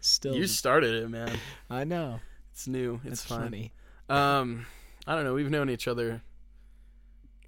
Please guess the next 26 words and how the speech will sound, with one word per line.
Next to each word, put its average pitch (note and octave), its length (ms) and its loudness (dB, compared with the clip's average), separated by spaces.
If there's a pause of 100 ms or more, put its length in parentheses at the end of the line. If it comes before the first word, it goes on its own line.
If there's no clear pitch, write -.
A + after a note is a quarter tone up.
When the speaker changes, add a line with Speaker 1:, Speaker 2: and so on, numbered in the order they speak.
(100)
Speaker 1:
Three C3+ 240 -2
years? G#3 500 0
Speaker 2:
Four G#2 240 -4
years. F#2 340 -6
Speaker 1:
Four B2 220 -2
years. C3+ 460 -2 (120)
Speaker 2:
Maybe B2 280 -6
five. - 480 -12 (320)
Speaker 1:
Yeah, E3+ 240 6
'cause D3+ 160 -2
it - 20 2
was C#3+ 100 2
sophomore C#3 480 0
year. A2+ 320 -2 (480)
Speaker 2:
Your A#2 140 2
Speaker 1:
My A#2 60 2
year. A#2 80 4
Speaker 2:
sophomore B2 400 4
year? C#3 220 -2 (260)
Speaker 1:
Yeah. A#2 380 -2 (640)
Speaker 2:
It's - 80 -14
been A#2+ 160 -2
f- - 720 -14
Speaker 1:
So - 120 -10
about A#2+ 220 -4
four. G#2 440 -6